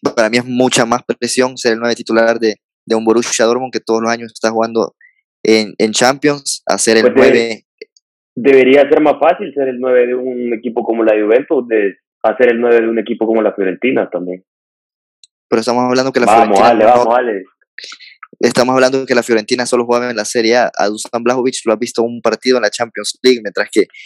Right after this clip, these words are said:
Speaker 1: Erling Haaland ya te ha demostrado lo que puede hacer en, en la Champions.
Speaker 2: Dale sus, sus trece partidos, dale sus trece partidos, así como lo, los tuvo Haaland para que tuviera, eh, estuviéramos hablando de él.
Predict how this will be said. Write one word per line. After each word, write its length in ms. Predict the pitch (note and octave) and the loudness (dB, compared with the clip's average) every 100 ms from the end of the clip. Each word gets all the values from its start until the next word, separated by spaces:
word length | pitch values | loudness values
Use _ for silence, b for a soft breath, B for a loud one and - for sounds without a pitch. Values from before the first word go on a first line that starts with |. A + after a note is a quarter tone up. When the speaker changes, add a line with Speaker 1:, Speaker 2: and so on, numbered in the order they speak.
| B | B
Speaker 1:
Erling 340 | - A#2 A#2 A2+ | 0 2 0 0
Haaland 280 | A2+ B2+ A2+ | 0 2 2
ya 100 | A2 | 0
te 120 | A#2 | 0
ha 20 | |
demostrado 480 | A2+ G#2+ - A#2+ B2 | -2 -4 -2 2 2
lo 80 | A2 | 2
que 80 | G#2 | 0
puede 160 | G#2+ | -2
hacer 180 | G#2+ A#2 | 0 -2
en, 100 | G#2+ | -2
en 200 | G#2 G2+ | -6 -6
la 80 | G2 | -8
Champions. 580 | - G#2+ G2 F2 E2+ - _ _ _ _ _ _ _ _ _ _ _ | -6 -8 -8 -20 -20 -20 _ _ _ _ _ _ _ _ _ _ _
Speaker 2:
Dale 320 | - D3 E3 D#3+ | 0 2 2 0
sus, 300 | D3+ C3 B2+ | 0 0 0
sus 180 | B2+ | -4
trece 280 | B2 C#3+ D3 | 0 -2 0
partidos, 540 | - C3 C3 C3 G#2 - _ | 0 -2 -2 -2 -2 -4 _
dale 180 | - B2 | -2 -2
sus 120 | B2+ | -2
trece 220 | B2+ B2+ B2+ | -6 -4 0
partidos, 420 | B2 A#2+ C3+ A#2+ | 0 0 2 2
así 120 | A2 | 2
como 180 | A#2+ A#2+ | -2 0
lo, 200 | A2 G#2+ | 0 0
los 200 | A2 G#2 - | -2 -6 0
tuvo 220 | B2+ A#2+ | 2 4
Haaland 240 | C3 C3 | 4 4
para 160 | A#2+ A2+ | 2 -2
que 60 | G#2+ | -2
tuviera, 260 | A2+ A2+ | -2 -2
eh, 260 | A2+ A#2 G#2+ | 0 0 -2
estuviéramos 420 | - A#2 A2+ A2+ | -2 0 0 2
hablando 400 | A2 A2+ A2+ A2+ A2 | 2 2 2 2 2
de 180 | G#2+ | 4
él. 160 | G#2+ G2+ | 0 -2